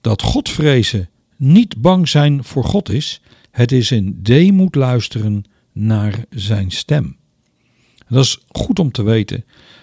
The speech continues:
dat het dus niet altijd met angst te maken heeft. Dat is wat Godvrezend, het woord vrezen betekent.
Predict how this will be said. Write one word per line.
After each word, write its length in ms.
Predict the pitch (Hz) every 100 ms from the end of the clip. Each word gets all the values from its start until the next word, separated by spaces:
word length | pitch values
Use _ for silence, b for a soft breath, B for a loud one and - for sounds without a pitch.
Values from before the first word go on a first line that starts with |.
| b
dat 180 | - 117
het 100 | 120
dus 120 | 117
niet 140 | 139 165
altijd 280 | 131 120 -
met 220 | 110 -
angst 520 | 160 151 - - - _ _
te 120 | 110
maken 440 | 107 113 107 107
heeft. 380 | 92 90 - - _ b b b b b b b b b b
Dat 260 | - 147 -
is 380 | 139 - - - _
wat 360 | 131 117 - -
Godvrezend, 1200 | - 117 - - - 113 117 135 117 101 - -
het 200 | - 117
woord 280 | 101 110 101 -
vrezen 600 | 95 113 127 117 107 -
betekent. 680 | 110 98 131 139 135 92 -